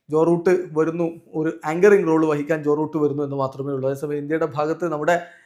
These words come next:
ആ, പ്രധാനപ്പെട്ട വെറ്ററൻ താരങ്ങളൊക്കെ, അതായത് രോഹിത് ശർമ്മയും നമ്മുടെ, ആ, കിങ് കോഹ്ലിയും ഒക്കെ മടങ്ങിയെത്തിയിട്ടുണ്ട്. പിന്നെ ഏകദിനത്തിൽ കളിക്കുന്ന ശ്രേയസ് അയ്യരുണ്ട്, ശുഭ്മൻ ഗില്ലുണ്ട്. So വ്യത്യസ്തമായിട്ടുള്ള സ്ക്വാഡും കൊണ്ടാണ്, ഇലവനും കൊണ്ടാണ് ഇന്ത്യ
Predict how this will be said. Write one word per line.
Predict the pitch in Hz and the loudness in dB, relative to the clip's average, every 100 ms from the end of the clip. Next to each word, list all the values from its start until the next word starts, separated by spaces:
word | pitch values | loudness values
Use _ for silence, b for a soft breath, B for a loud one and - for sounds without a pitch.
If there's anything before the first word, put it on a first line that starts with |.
| B B 147 | B B -4
ആ, | 143 143 143 | 0 0 -2
പ്രധാനപ്പെട്ട | 143 156 - - 220 233 233 - - 175 - | -2 -6 -4 2 4 4 -2 -8 -4 -4 -2
വെറ്ററൻ | 185 160 180 185 | -2 -4 -6 0
താരങ്ങളൊക്കെ, | 156 151 143 135 | 2 2 -2 -4
അതായത് | 135 139 170 | -4 -2 -2
രോഹിത് | 147 147 | -2 -4
ശർമ്മയും | - 143 139 139 180 233 | -6 -6 -4 -2 -2 -2
നമ്മുടെ, | 156 147 147 143 - b b b - | -8 0 2 2 -2 b b b -10
ആ, | 139 139 135 | -4 -2 -2
കിങ് | 131 170 180 | -4 -6 -8
കോഹ്ലിയും | 175 151 147 170 170 139 | -2 -2 0 0 -2 -2
ഒക്കെ | 139 | -4
മടങ്ങിയെത്തിയിട്ടുണ്ട്. | 190 151 160 175 147 139 143 135 214 - _ | 0 0 0 -4 -6 -8 -8 -8 -10 -12 _
പിന്നെ | 151 143 | -8 -4
ഏകദിനത്തിൽ | 139 143 147 147 147 147 - - | -4 -4 -10 -6 -6 -6 -10 -10
കളിക്കുന്ന | 143 143 143 143 | -8 -8 -6 -8
ശ്രേയസ് | 143 143 147 147 | -4 -2 0 0
അയ്യരുണ്ട്, | 139 147 139 131 143 | -2 -2 -2 -4 -6
ശുഭ്മൻ | 143 135 156 151 | -6 -6 -6 -4
ഗില്ലുണ്ട്. | 151 143 131 156 151 b b b b - | -4 -4 -2 -2 -2 b b b b 6
So | 226 | 8
വ്യത്യസ്തമായിട്ടുള്ള | 254 - 196 196 202 202 185 165 165 160 170 - _ | 8 2 -2 0 0 -2 0 0 0 -4 -4 -6 _
സ്ക്വാഡും | - 151 147 147 | -10 -4 -4 -4
കൊണ്ടാണ്, | 143 139 135 135 - _ 151 | -4 -4 -4 -8 -16 _ -6
ഇലവനും | 151 151 147 | -6 -6 -8
കൊണ്ടാണ് | 147 135 135 | -8 -8 -10
ഇന്ത്യ | - 139 147 190 | -12 -12 -10 -10